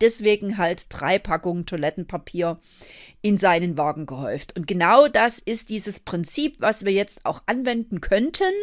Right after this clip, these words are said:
wenn wir so einen Schwager haben, der uns überhaupt nicht so richtig zusagt. Stellen wir uns einfach mal vor, dass dieser Schwager vielleicht ein sehr, sehr reicher und vermögender Mensch ist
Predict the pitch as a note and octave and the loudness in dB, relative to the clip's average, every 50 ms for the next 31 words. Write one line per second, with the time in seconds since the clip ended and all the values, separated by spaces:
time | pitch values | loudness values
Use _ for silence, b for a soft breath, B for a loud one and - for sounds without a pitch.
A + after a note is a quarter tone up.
0 | G#4 B B B B B B B B B B B B B E3+ A3 A#3+ C4 A#3+ B3+ | -8 B B B B B B B B B B B B B 4 6 6 6 4 2
1 | B3 G3 G#3+ A#3 A#3 A3+ A3 G#3+ G#3+ G3+ - - - - F3 F3+ G3+ A3 A#3+ A3+ | 2 2 4 4 4 4 2 0 0 -2 -2 -4 0 4 6 6 6 4 2 0
2 | G3+ G3 G3 G3+ F3 F#3 F3 - - F#3+ F3+ - D#3+ D#3+ E3+ D#3+ D#3+ E3+ F#3+ F#3+ | -2 -2 -2 -2 0 0 0 0 0 -2 -4 -4 -4 -6 -6 -2 0 -2 -2 -2
3 | _ - F3 D#3+ D#3+ D#3+ - - - - F3+ F3 - - E3 D#3+ D3+ C#3+ - - | _ -10 -8 -6 -4 -4 -4 -4 -6 -8 -12 -8 -6 -6 -4 -4 -4 -6 -6 -8
4 | - D3 D3 - - - - - - A3+ G#3+ F3 D3+ A2+ A2+ - - - - - | -8 -8 -8 -8 -6 -2 -2 0 2 2 0 0 -2 -6 -8 -10 -14 -18 -18 -18
5 | _ _ - - - C4+ C#4+ D4+ C#4+ A#3+ A#3+ C4 B3 - - G3+ G#3+ G#3 A3+ G#3 | _ _ -8 2 6 6 6 6 4 0 0 0 0 0 0 0 2 2 0 0
6 | A#3 E3+ E3 - - C4+ C#4+ B3 G#3+ - - G#3+ G3 - D#3+ - - - E3 E3+ | 0 -2 -4 -4 -4 -4 -2 -2 -4 -4 -4 -6 -6 -4 -4 -4 -4 -2 2 2
7 | A3 B3+ - C#4 - - G3 E3+ F3 G3 A3+ B3+ C4 - - - B B B B | 2 2 0 -4 -2 -2 0 0 2 2 2 2 2 0 -4 -6 B B B B
8 | B B B B B B B B _ _ _ _ _ _ _ _ _ _ - - | B B B B B B B B _ _ _ _ _ _ _ _ _ _ -16 -8
9 | - G#3+ G#3 D#3+ F3 G#3 A3 A3+ A3+ F#3+ G#3+ G3+ E3 - D#3+ E3+ G3+ A#3 - - | -6 -4 -2 2 4 6 6 6 6 4 2 0 0 0 2 2 4 4 4 2
10 | - - G3 F#3 - G3 F#3 F#3 F#3+ G#3+ A#3+ A#3+ A#3+ A3 F#3 E3 E3+ G3+ A#3+ C#4+ | 0 0 -2 -2 -2 -2 0 4 6 6 6 4 2 -2 -2 0 0 0 0 0
11 | - - - - C4 B3 - - | -2 -2 -2 0 0 0 0 -2